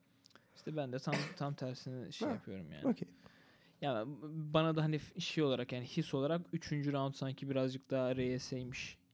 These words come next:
Speaker 1: R S doğru gitmiş gibi geldi yani tabii.
Speaker 2: Üçüncü
Speaker 1: Ya
Speaker 2: roundda Reyes'in ben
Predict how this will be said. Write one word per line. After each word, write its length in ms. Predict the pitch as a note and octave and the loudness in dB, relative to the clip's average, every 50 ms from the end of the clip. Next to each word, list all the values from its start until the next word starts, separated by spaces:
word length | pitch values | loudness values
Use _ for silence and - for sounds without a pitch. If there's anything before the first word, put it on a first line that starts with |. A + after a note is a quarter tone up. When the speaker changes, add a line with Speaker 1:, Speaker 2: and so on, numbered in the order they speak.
| _ - _ _ _ _ - - | _ -20 _ _ _ _ -8 -6
Speaker 1:
R 180 | C3 B2 B2 | -4 -4 -4
S 260 | B2 - B2+ G#2+ - - _ _ _ _ - - - C#3+ | -4 -4 -4 -4 -4 -6 _ _ _ _ -20 -20 -8 -4
doğru 280 | C#3 C3 B2+ A#2+ A#2+ A#2 | -2 0 0 0 -2 -4
gitmiş 460 | A2 G2+ C#3 - - C#3 B2+ - - | -6 -8 -12 -10 -10 -10 -10 -10 -10
gibi 180 | - A2+ A#2+ | -10 -8 -6
geldi 320 | A2+ G2 E2+ D#2+ E2 D2+ - | -4 -4 -4 -4 -6 -8 -8
yani 200 | D2+ D#2 G#2 C#3 | -10 -10 -10 -10
tabii. 280 | - - B2+ C#3+ C#3 - - _ _ _ _ _ _ _ _ - _ - - - - | -8 -8 -8 -8 -10 -14 -16 _ _ _ _ _ _ _ _ -20 _ -20 -18 0 0
Speaker 2:
Üçüncü 340 | E3 - C4+ B3 B3+ B3+ C4+ | 0 2 4 6 8 8 8
Speaker 1:
Ya 60 | C4 | 8
Speaker 2:
roundda 720 | A#3+ G#3+ - - - - - - - - G#3+ A3 A3 F3 | 8 6 4 2 -6 -12 -20 -14 2 8 8 10 10 8
Reyes'in 760 | E3+ D#3+ F3+ G#3 A3+ A3+ F#3 - - - G#3 G3 F3 - - E3+ | 6 8 8 10 10 10 6 4 4 2 2 2 0 0 4 6
ben 220 | F3 F3 E3+ E3 | 6 6 6 2